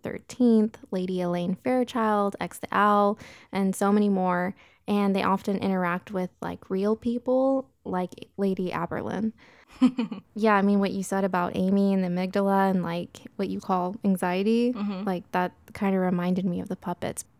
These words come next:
Speaker 1: So we're gonna play a little clip from the documentary, Won't You Be My Neighbor, which came out in twenty eighteen.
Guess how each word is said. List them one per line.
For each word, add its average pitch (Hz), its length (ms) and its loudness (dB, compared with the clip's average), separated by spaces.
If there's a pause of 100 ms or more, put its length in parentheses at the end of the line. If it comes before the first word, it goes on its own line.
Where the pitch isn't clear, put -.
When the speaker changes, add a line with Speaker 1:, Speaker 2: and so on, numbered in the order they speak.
(160)
Speaker 1:
So 220 340 2
we're 214 120 2
gonna 233 160 4
play 254 180 -2
a 226 80 0
little 220 240 2
clip 214 580 0
from 190 520 2
the 196 80 -2
documentary, 190 760 0
Won't 190 280 -2
You 208 80 0
Be 214 100 2
My 240 160 4
Neighbor, 214 560 2
which 220 200 -4
came 202 180 0
out 190 120 -2
in 196 60 -2
twenty 190 340 -2
eighteen. 240 480 4